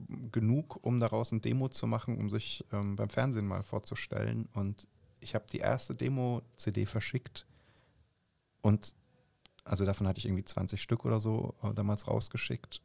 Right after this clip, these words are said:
Und die hat dazu geführt, dass der Anruf kam von einem, der gesagt hat, „Ja, äh, wir haben hier eine Produktion, einen Vierteiler, Naturfilm und, ähm,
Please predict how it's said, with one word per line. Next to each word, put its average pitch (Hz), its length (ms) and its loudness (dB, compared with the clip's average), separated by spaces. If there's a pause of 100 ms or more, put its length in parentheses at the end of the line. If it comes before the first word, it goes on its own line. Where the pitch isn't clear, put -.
Und 104 440 0
die 107 80 4
hat 107 100 2
dazu 110 220 0
geführt, 113 340 -2
dass - 120 -2
der - 140 -4
Anruf 117 420 -2
kam 123 360 0
von - 220 -8
einem, 104 300 -2
der 104 100 -2
gesagt 101 380 -6
hat, 101 140 -6
„Ja, 107 220 -4
äh, 101 320 -4
wir 95 120 -6
haben 104 180 -2 (680)
hier - 140 0
eine 104 80 4
Produktion, 123 680 2
einen 117 80 2
Vierteiler, 123 720 0
Naturfilm 123 800 0
und, 104 420 -2
ähm, 98 220 0